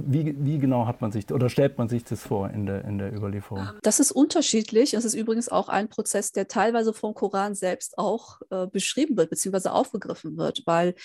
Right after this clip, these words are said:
Speaker 2: wir gehen ja heute davon aus, dass der Koran eigentlich komplett auf, ähm, in religiösen Fragen, aber auch in allen, äh, anderen Fragen immer bezogen ist auf bestimmte Adressaten in, in seinem Entstehungskontext. Also auf,
Speaker 1: Mhm.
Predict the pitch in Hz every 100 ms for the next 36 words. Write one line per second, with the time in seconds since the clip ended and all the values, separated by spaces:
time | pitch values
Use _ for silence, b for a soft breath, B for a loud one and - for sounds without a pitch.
0 | B - 175 190 208 190 208 208 226 202
1 | - 247 - 196 196 - 190 190 185 175
2 | 196 - 175 208 247 214 - 208 254 233
3 | 202 - B B B - 175 185 208 -
4 | - 170 175 180 175 180 _ _ 190 190
5 | 185 170 185 233 262 - 190 185 - 196
6 | 180 - 170 208 208 190 - 175 175 214
7 | 196 - 180 175 180 180 B B - 233
8 | 240 190 196 - 208 233 196 - 175 180
9 | - 196 - - 190 175 - 175 196 -
10 | 165 - 160 156 - - 170 165 165 -
11 | 165 - 247 254 - 131 - - - 160
12 | 170 131 117 -